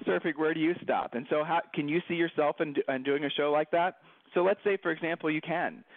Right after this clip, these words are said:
And let's say you wanna just, you know, you have a, maybe a little, a bent on it. And, sh-, and Colette started out by hosting on these shows. They would call her out just because of the fact that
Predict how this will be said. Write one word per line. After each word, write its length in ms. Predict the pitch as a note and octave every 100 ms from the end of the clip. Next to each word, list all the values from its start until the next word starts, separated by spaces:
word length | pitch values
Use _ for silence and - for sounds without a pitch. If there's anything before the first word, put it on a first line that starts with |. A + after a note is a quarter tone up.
| - -
And 100 | C3
let's 160 | E3 -
say 180 | F#3 E3
you 200 | D#3 D#3
wanna 260 | D#3 D#3 D3
just, 220 | C#3+ D3+ _ -
you 100 | G3
know, 120 | C#3+
you 160 | C#3+ E3+
have 200 | D#3+ D3
a, 80 | C#3+
maybe 280 | D3+ D3+
a 60 | D3+
little, 280 | D3+ D3 D3
a 60 | C3+
bent 360 | C3 D#3 G3 C#3
on 160 | A#2+
it. 60 | G#2+
And, 140 | F#2
sh-, 140 | - -
and 160 | C3+
Colette 260 | C#3+ F3 G3+
started 280 | - D3 C#3
out 140 | C3+ -
by 240 | A#2+ A#2+ - -
hosting 520 | - G3 A#3+ G3+ - C#3
on 160 | A#2
these 140 | A#2 F#2
shows. 200 | F#2 E2+ -
They 120 | C#3
would 100 | D#3+
call 240 | - D#3
her 120 | D3+ C#3+
out 220 | C#3 - - - - -
just 160 | D#3 -
because 320 | D3 E3 C#3
of 120 | C#3+ C3+
the 80 |
fact 280 | C3+ C3+ C3+
that 120 | C3+